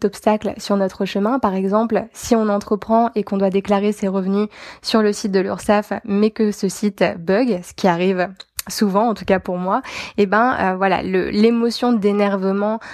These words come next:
euh, que ça va créer, elle sera amplifiée puisqu'on fera preuve également d'impatience. Donc en conclusion, on peut dire que l'impatience, c'est une émotion qui a différentes couleurs, donc elle peut être agréable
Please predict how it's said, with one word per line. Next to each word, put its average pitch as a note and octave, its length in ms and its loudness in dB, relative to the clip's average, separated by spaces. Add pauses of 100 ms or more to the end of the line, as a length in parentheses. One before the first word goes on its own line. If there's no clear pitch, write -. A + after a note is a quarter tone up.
(120)
euh, G#3 140 -2
que G#3+ 160 -2
ça G3 180 2
va F#3 140 2
créer, G3+ 220 0
elle A3+ 140 2
sera G3 400 -4
amplifiée G3+ 600 -2
puisqu'on - 260 -8
fera G3+ 400 0
preuve A3 300 -2
également F#3+ 420 -2 (240)
d'impatience. A3 760 0 (420)
Donc A3+ 160 4
en C4 100 4
conclusion, D4+ 480 2
on D#4 60 0
peut A3+ 100 0
dire B3+ 180 -2
que C4 100 -4
l'impatience, G#3 520 0
c'est G#3+ 140 0
une G3+ 100 0
émotion F#3+ 360 -2
qui A#3 100 -4
a F#3+ 80 2
différentes G3+ 560 -2
couleurs, A3+ 500 -2
donc G3 180 -4
elle F3+ 140 -2
peut - 80 -4
être G#3 240 2 (160)
agréable G#3 720 2